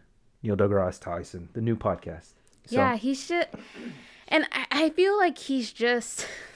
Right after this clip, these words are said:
Speaker 2: <laughs> okay, well, well, let's get past the fact that I don't like him. <laughs> Let's
Speaker 1: Yeah.
Speaker 2: move on past
Speaker 1: But
Speaker 2: that
Speaker 1: hey,
Speaker 2: mess.
Speaker 1: that, that's, that's fine. That's fine. Because I used to listen to his podcast. And the reason it's on our podcast today is 'cause they were talking about a topic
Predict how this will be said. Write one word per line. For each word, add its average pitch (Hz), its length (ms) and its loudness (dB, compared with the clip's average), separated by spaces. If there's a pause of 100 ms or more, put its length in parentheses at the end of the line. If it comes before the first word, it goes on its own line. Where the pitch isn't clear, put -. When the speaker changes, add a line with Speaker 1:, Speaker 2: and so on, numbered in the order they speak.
Speaker 2:
<laughs> - 380 -10
okay, 208 260 6
well, 202 260 4
well, 226 220 8
let's 247 220 2
get 254 180 4
past 208 280 4
the 202 60 -6
fact 185 240 -2
that 175 120 -2
I 175 100 2
don't 170 200 0
like 165 240 -8
him. 202 280 -4
<laughs> - 20 -
Let's 226 140 0
Speaker 1:
Yeah. 214 80 2
Speaker 2:
move 202 220 0
on 208 220 2
past 233 100 6
Speaker 1:
But 226 160 8
Speaker 2:
that - 60 4
Speaker 1:
hey, 151 180 8
Speaker 2:
mess. 107 100 2
Speaker 1:
that, 135 200 6
that's, 135 220 4 (160)
that's 135 180 4
fine. 104 320 0
That's 117 180 0
fine. 98 240 0 (320)
Because 117 200 0
I 120 60 8
used 147 200 4
to 139 60 0
listen 135 240 2
to - 80 -2
his 107 100 -2
podcast. - 400 -4
And 127 120 0
the 120 80 4
reason 160 320 4
it's 101 180 -2
on 117 140 0
our 113 140 4
podcast 110 540 -2
today 98 200 0
is 101 100 -2
'cause 107 160 -4
they 104 60 2
were 117 140 2
talking 117 400 -2
about 101 180 2
a - 20 -4
topic 98 520 -4